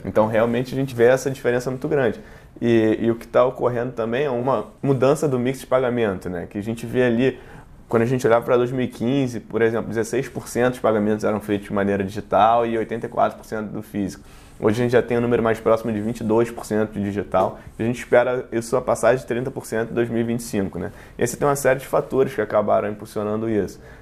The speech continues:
Mas a gente pode pensar, por exemplo, o e-commerce, que vem crescendo bastante no país, quase sessenta por cento das vendas do e-commerce são feitas via cartão de crédito, né? E isso, pela questão do pagamento com boleto, tem uma jornada muito ruim,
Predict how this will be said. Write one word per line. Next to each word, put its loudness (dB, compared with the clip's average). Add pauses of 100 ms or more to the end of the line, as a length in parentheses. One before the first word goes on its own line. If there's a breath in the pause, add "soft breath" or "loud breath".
Mas -2
a 0
gente -2
pode 2
pensar, 0
por 2
exemplo, 2
o 2
e-commerce, -2
que -10
vem -6
crescendo -4
bastante -4
no -8
país, -4 (280 loud breath)
quase 0
sessenta -2
por -10
cento -4
das 0
vendas -2
do -6
e-commerce -4
são -2
feitas -2
via -2
cartão -6
de -10
crédito, -2
né? -8
E -4
isso, -2 (600 loud breath)
pela 4
questão 0
do -2 (200)
pagamento 2
com -4
boleto, 2
tem 2
uma 2
jornada 0
muito -4
ruim, -2